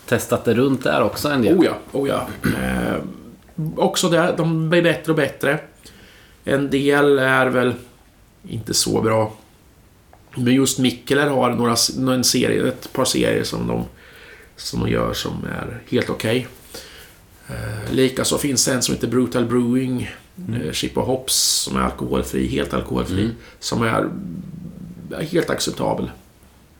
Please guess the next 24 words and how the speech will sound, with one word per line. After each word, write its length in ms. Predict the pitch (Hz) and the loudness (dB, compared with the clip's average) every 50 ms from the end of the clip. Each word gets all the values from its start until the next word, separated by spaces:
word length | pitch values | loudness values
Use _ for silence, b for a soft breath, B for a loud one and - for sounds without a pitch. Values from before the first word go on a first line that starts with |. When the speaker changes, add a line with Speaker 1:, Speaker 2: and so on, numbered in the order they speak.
| - - - | -16 -10 -6
Speaker 1:
Mm. 160 | 90 95 110 - - - | -4 -4 -4 -6 -8 -10
Speaker 2:
Men 140 | - 120 120 | -6 -2 0
det 60 | 131 | 2
är 40 | 131 | 4
väldigt 300 | 139 156 135 120 - - | 4 2 2 2 0 0
sällan 380 | - - 175 170 151 135 131 151 | 0 0 0 0 0 0 0 0
jag 120 | 151 147 | -2 0
dricker 340 | 139 135 - - - 135 131 | -2 -2 -4 -4 -2 -2 0
alkoholfri 600 | 127 127 - - - 143 139 131 117 - - 64 60 | 0 0 0 -2 -2 -2 -2 -2 -4 -2 -2 0 0
öl 220 | 62 58 57 - | 0 0 0 -2
för 120 | - 64 | -4 -4
att 60 | 62 - | -6 -4
dricka 240 | 62 62 - 64 | -6 -4 -4 -4
alkoholfri 560 | 60 60 - - 69 67 69 67 65 - 64 65 | -4 -4 -4 -6 -4 -2 -2 -2 -2 -2 -2 -2
öl, 260 | 67 - 80 - - | -2 -4 -4 -6 -6
liksom. 260 | - - - - - - - - B B B B B B B B B B | -6 -6 -6 -6 -8 -8 -12 -16 B B B B B B B B B B
Det 60 | - | 0
är 100 | 131 131 | 2 2
någon 160 | 135 139 143 139 | 4 2 4 4
gång 240 | 139 135 131 131 | 4 4 2 2
när 80 | 131 127 | -2 0
man 160 | 139 139 135 | -2 0 2
är 80 | 131 127 127 | 2 2 2
ute 320 | 113 - - 123 120 117 | 2 0 0 -2 -2 -2